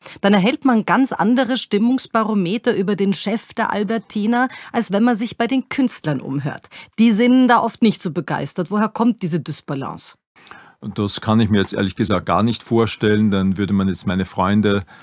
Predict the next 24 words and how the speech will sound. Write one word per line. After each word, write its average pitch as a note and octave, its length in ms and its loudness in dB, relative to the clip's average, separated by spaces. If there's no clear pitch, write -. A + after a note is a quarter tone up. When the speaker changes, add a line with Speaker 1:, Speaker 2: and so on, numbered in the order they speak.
Speaker 2:
Künstler B2+ 480 0
und G#2+ 140 2
Künstlerinnenfreunde G2+ 1300 0
von F2 560 -6
Kiki A2+ 300 -2
Smith A#2+ 480 0
bis A2 180 -2
zu A2 100 -2
Robert G2+ 260 2
Longo, G#2+ 380 2
Georg G2+ 260 0
Baslitz, G#2+ 460 0
Anselm G#2 340 0
Kiefer B2 320 0
bis - 160 -4
zu A2+ 100 -2
Gerhard G2 300 0
Richter A#2+ 320 2
fragen G#2+ 500 2
und G2+ 140 0
viele G#2 320 0
andere, A2 500 4
Imi G#2 300 2
Knöbel, A2 580 4